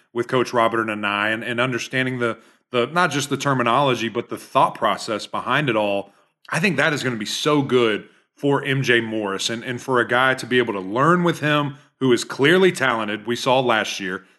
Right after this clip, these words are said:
and the things that he was able to do. If he can just sit, you know, and, and learn from this guy, and maybe he surpasses him by, by summer. I'm not sure, but I know they brought in Brennan for a reason. And, uh, you know, to, to see that performance, surely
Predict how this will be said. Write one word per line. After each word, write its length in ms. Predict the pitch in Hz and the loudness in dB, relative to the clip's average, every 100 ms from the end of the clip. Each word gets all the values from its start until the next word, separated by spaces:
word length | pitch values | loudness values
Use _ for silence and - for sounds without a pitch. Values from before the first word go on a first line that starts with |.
| - | -10
and 180 | 120 117 | -6 -6
the 40 | |
things 260 | 110 127 113 | -4 -4 -4
that 100 | 104 | -6
he 120 | 139 | -4
was 160 | 127 120 | -2 0
able 180 | 123 123 | 0 -2
to 140 | 131 | -4
do. 320 | 110 107 98 - _ _ _ | -2 -2 -4 -10 _ _ _
If 140 | 123 - | -8 -2
he 100 | 185 | 0
can 200 | 196 147 | 0 0
just 280 | 151 - - | -2 -2 -2
sit, 320 | 151 - _ | -2 -4 _
you 100 | 127 | -4
know, 120 | 120 117 | -2 -2
and, 120 | 120 | -2
and 240 | 127 120 | -4 -2
learn 200 | 127 156 | 0 -2
from 160 | 151 147 | -2 -2
this 160 | 143 | 0
guy, 100 | 165 | 0
and 80 | 156 | 2
maybe 240 | 156 262 226 | 2 4 2
he 180 | 226 | 0
surpasses 580 | - 226 202 214 240 214 | 0 0 4 2 0 -2
him 160 | 131 87 | -4 -2
by, 240 | 104 127 | 0 2
by 180 | 123 127 | 2 0
summer. 300 | 117 117 107 | 0 -2 -2
I'm 100 | 135 | 0
not 160 | 185 147 | 0 0
sure, 380 | - 180 113 - - _ | 0 0 0 -4 -20 _
but 100 | 131 | 0
I 40 | 151 | 2
know 100 | 180 | 2
they 100 | 156 | 4
brought 240 | 147 147 | 6 4
in 160 | 139 127 | 4 2
Brennan 260 | 131 117 | 0 0
for 160 | 113 113 | -2 0
a 40 | |
reason. 500 | 113 135 110 113 104 _ _ - | 2 2 0 -4 -6 _ _ -4
And, 260 | 123 123 117 | -2 2 4
uh, 200 | 117 123 | 2 2
you 100 | 139 | 2
know, 80 | 123 | 0
to, 280 | 135 - | 0 -6
to 140 | - 120 | -4 -4
see 300 | - 160 165 | -2 0 2
that 200 | 147 139 | 0 -2
performance, 600 | 123 135 131 131 131 - | -6 0 2 2 0 -4
surely 640 | - 143 143 139 135 | 0 2 4 4 4